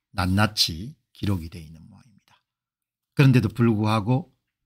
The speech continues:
대선 기간 중에 텔레비전에 출연해가지고 이재명 대선 후보는 "나는 하위 직급인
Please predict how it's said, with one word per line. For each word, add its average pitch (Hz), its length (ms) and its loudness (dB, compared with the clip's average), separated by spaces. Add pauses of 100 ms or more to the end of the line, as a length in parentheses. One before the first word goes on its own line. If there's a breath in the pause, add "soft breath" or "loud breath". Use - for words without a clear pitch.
(760)
대선 113 540 2
기간 113 380 2
중에 120 360 2 (680)
텔레비전에 110 640 2
출연해가지고 98 920 -4 (760)
이재명 117 640 4 (260)
대선 107 340 2
후보는 113 520 0 (760)
"나는 147 520 4 (540)
하위 127 340 2
직급인 143 640 0